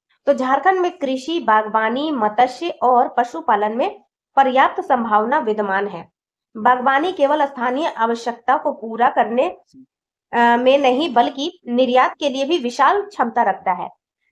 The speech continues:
झारखंड सरकार ने इसे महसूस करते हुए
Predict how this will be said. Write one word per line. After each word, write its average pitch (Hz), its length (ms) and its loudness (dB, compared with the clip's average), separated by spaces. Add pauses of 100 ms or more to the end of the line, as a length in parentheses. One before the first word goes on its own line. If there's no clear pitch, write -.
झारखंड 311 360 2
सरकार 285 320 2
ने 302 100 0
इसे 311 260 -2
महसूस 262 400 -2
करते 226 320 0
हुए 247 280 2